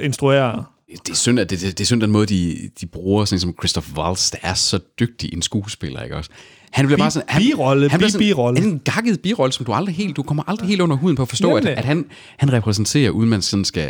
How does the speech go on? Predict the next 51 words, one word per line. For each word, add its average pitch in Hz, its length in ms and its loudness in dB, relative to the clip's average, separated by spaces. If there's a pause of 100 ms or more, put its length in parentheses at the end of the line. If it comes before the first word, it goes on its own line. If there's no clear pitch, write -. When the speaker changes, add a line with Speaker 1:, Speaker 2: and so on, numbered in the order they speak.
(140)
Speaker 2:
altså 82 160 -10
det 110 140 -2
spoiler 113 240 2
ikke 107 100 -2
så - 60 -4
meget 92 100 0
at 98 60 -4
sige, 92 120 -2
han 104 160 -2
repræsenterer 98 440 -2
det 92 80 0
mere 98 120 2 (220)
durkdrevne 87 540 0
aspekt 87 320 -6
på, 85 120 -2
hvordan 87 340 -2
vil 104 120 0
man 82 120 -2
kunne 80 260 -6
agere 90 420 0
i - 80 -10
sådan 92 180 -2
en 87 60 0
miniverden, 82 640 0 (400)
når 95 280 2
at 73 140 -4
måske 87 300 0
autoriteterne 95 680 -2
også 78 160 0
lidt 196 120 0
forsvinder 107 420 -2
og 78 280 -8
deslige. 90 420 -2 (1200)
Men, 117 180 2 (240)
og - 120 -8 (100)
det, 170 140 -2
det 180 80 0
præmis, 165 260 0
det - 80 -2
bliver 143 60 2
bare 123 80 -2
sådan 147 140 2
helt, 120 160 -2
ja, 76 180 -2
det, - 120 -12
det 139 200 -4
er 135 40 0
så 208 120 0
Speaker 1:
Ja. - 0 -
Speaker 2:
lige, 117 220 2
ligegyldigt, 131 400 -2